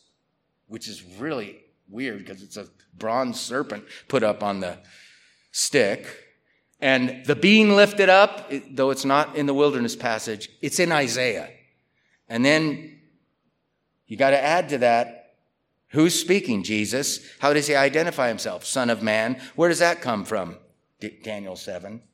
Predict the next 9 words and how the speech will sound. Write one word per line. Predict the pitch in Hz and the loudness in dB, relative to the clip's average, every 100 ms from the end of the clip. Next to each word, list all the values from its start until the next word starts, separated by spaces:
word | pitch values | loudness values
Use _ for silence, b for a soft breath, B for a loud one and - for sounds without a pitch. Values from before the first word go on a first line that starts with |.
| _ _ - | _ _ -12
Okay, | 107 120 _ | -10 -12 _
so | - | -10
we | 113 | -4
got | 110 110 B B | -2 -2 B B
wilderness, | 135 160 185 196 202 - - | 4 4 4 2 2 -4 -4
Isaiah, | 131 123 135 143 139 | -2 2 2 2 0
and | 117 | -2
Daniel | 113 117 113 101 | -2 -4 -4 -8
seven | 127 110 101 | -6 -6 -8